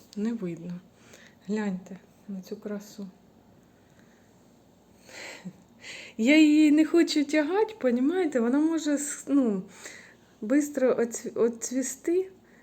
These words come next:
або скинути бутони, а мені хочеться комусь показати. І я то клієнтам понесу, покажу. Ну, ось така краса.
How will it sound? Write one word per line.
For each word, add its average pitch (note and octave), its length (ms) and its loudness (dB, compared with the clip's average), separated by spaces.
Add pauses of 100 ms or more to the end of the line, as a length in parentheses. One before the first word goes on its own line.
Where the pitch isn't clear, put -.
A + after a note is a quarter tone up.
(420)
або G#3+ 320 0
скинути C4 600 0
бутони, C4 680 -2
а A3+ 80 -2
мені C#4 300 2
хочеться C#4+ 520 -2
комусь C#4+ 360 2
показати. C#4 800 -2 (760)
І C4+ 180 0
я D4 220 2
то D4 240 -2
клієнтам C4+ 800 0
понесу, B3 520 -4
покажу. A#3+ 720 -6 (960)
Ну, A#3+ 240 -6
ось A3 220 -6
така A3 380 -12 (1500)
краса. G3 560 -12